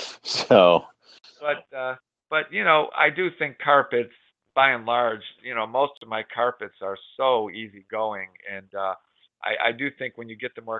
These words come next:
Speaker 2: carpet blood in the Carpondros, uh, they, they get more carpet-like. Um, my,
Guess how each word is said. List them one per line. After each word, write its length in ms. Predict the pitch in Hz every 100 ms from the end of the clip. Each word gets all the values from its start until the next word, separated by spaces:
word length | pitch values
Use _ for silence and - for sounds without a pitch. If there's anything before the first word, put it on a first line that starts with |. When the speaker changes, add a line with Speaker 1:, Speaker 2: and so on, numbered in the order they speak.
| -
Speaker 2:
carpet 380 | 117 117 - 98 107
blood 260 | 110 117
in 140 | 107 101
the 80 | 101
Carpondros, 800 | 104 104 - 107 110 101 98 98 - _ _ _ -
uh, 200 | 101 92 107 113
they, 180 | 110 110
they 120 | 117
get 240 | 113 110
more 160 | 107 101
carpet-like. 720 | - 101 101 90 - 87 95 _ _ _ _ _ _
Um, 280 | 95 95 95 _ _ _ _ _ _ _
my, 180 | 131